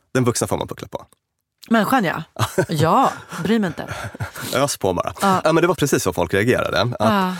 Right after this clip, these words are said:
Speaker 1: valp, vuxen hund och bebis, rör inte.
Speaker 2: Nej.
Speaker 1: Så kände folk. Och då är tanken här att, att
Speaker 2: Gud, vad intressant.
Speaker 1: Ja, men slutsatsen är då att det,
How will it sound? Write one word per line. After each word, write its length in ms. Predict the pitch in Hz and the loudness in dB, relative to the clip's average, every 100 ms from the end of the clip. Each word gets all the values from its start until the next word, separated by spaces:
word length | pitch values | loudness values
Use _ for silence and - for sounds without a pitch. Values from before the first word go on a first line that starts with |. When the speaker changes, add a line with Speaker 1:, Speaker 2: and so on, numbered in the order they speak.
| - - - - | -12 -16 -18 -4
Speaker 1:
valp, 520 | 143 160 175 _ - - _ _ - | 2 2 2 _ -14 -14 _ _ -2
vuxen 360 | 127 - 113 | 0 2 2
hund 420 | 101 92 92 92 101 _ | 2 2 2 0 -4 _
och 160 | - 95 - | -4 -4 -4
bebis, 720 | 110 107 92 - - - - _ _ _ - | -2 0 0 -2 -4 -6 -8 _ _ _ -2
rör 420 | 107 104 123 110 82 | 2 4 4 2 0
inte. 320 | 65 - - - | -4 -6 -6 -2
Speaker 2:
Nej. 400 | 254 233 165 - _ _ - | 2 2 0 -6 _ _ -6
Speaker 1:
Så 220 | - 147 | 0 2
kände 220 | - 90 | 2 -2
folk. 360 | 92 85 131 - - - - 135 - | -2 -2 -4 -6 -12 -10 -10 -12 -4
Och 200 | 131 - | -4 0
då 180 | 131 147 | 2 2
är 40 | |
tanken 380 | 151 151 110 90 | 4 0 0 0
här 120 | 87 | 2
att, 180 | 90 - | 0 -2
att 240 | 101 98 | -4 -4
Speaker 2:
Gud, 200 | - 294 160 | -4 -4 -2
vad 100 | 180 | -6
intressant. 520 | 156 - 160 - 143 143 | -6 -8 -4 -2 -2 0
Speaker 1:
Ja, 100 | 123 | 2
men 100 | 135 | 2
slutsatsen 600 | - 127 - 135 - 107 | 2 0 0 -2 0 2
är 140 | 92 | 2
då 120 | 87 87 | 0 -2
att 100 | - | 0
det, 300 | 101 90 | 0 0